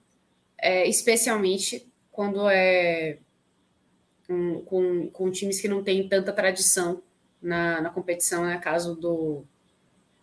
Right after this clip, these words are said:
do Fortaleza, obviamente, né? Primeira vez disputando a Libertadores. Óbvio que não é com todos os árbitros, não é em todas as circunstâncias, mas eu acho que já passou da hora de se pensar em var pra essa competição que, enfim, é, é,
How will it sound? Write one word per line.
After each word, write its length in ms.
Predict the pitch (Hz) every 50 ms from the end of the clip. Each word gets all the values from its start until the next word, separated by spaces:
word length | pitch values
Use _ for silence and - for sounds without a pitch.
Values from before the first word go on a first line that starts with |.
| _ _ _
do 120 | 180 185 190
Fortaleza, 580 | - 190 180 - 208 214 208 190 170 160 170
obviamente, 580 | 156 160 170 175 170 165 156 151 151 - - 151
né? 120 | 151 156 - _ _
Primeira 300 | - 160 165 160 170 160
vez 160 | 160 160 156
disputando 320 | - - - 156 175 165 170
a 60 | 165
Libertadores. 760 | 160 165 165 165 170 170 160 160 156 147 143 - - - _ _ _ _ _ _ _ _ _ _ -
Óbvio 360 | - 196 220 185 202 214 208
que 120 | - 220
não 220 | 202 214 208 202 196
é 320 | 190 190 185 180 180 - _ _ _ _ _ _
com 180 | - 190 185 185
todos 540 | 202 214 226 240 240 226 202 208 190 185
os 560 | 180 175 175 170 175 - - - - - - - -
árbitros, 640 | - 196 226 254 240 202 226 226 - 220 214 202 190
não 220 | 202 190 190 185
é 80 | 180 180
em 120 | 185 185
todas 320 | - 196 190 190 185 180
as 100 | 185 180
circunstâncias, 840 | - - 180 170 - - 165 160 - - 170 175 180 175 - 180 180
mas 200 | 190 185 180 175
eu 80 | 190 180
acho 320 | 175 175 180 180 - -
que 120 | - - 175
já 120 | 185 180
passou 280 | - 185 180 - 185 175
da 140 | 180 170
hora 220 | 170 165 156 165 165
de 140 | 165 165 -
se 180 | - - -
pensar 380 | - 175 175 170 - 165 160 165
em 120 | 170 175
var 380 | 156 160 160 151 156 156 - - _ _ _ _ _ _ _ _ _ _ _ _ _ _ _ _ _ _
pra 480 | - 190 180 180 180 175 170 170 165 165
essa 200 | 180 170 196 196
competição 500 | - 190 175 180 180 - - 180 175 180
que, 160 | 180 - 190
enfim, 400 | 190 208 214 - - 180 165 160
é, 240 | 160 160 156 - -
é, 600 | - 170 160 160 156 151 151 147 - - - -